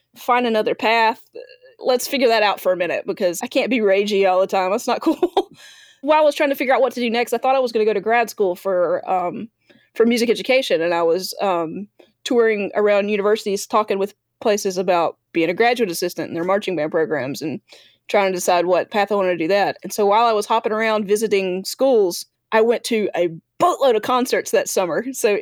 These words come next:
anybody that I wanted to see that was near that school, I was going to some shed <laughs> that summer or some theater to go see whoever it was. While I was there, I just,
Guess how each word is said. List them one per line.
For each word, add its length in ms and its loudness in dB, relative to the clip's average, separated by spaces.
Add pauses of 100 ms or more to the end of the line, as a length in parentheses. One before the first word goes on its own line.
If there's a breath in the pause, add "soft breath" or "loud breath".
anybody 440 2
that 100 2
I 120 2
wanted 260 0
to 80 -10
see 240 -4
that 140 2
was 160 -6
near 200 2
that 220 0
school, 400 0 (540)
I 140 6
was 120 0
going 220 2
to 60 2
some 200 0
shed 560 0 (120)
<laughs> 120 -4
that 200 2
summer 340 0
or 60 -2
some 220 0 (140)
theater 440 -2 (360 loud breath)
to 100 0
go 120 4
see 220 -2
whoever 400 0
it 80 0
was. 420 -4 (440)
While 360 2
I 40 4
was 120 0
there, 200 2
I 100 2
just, 140 -12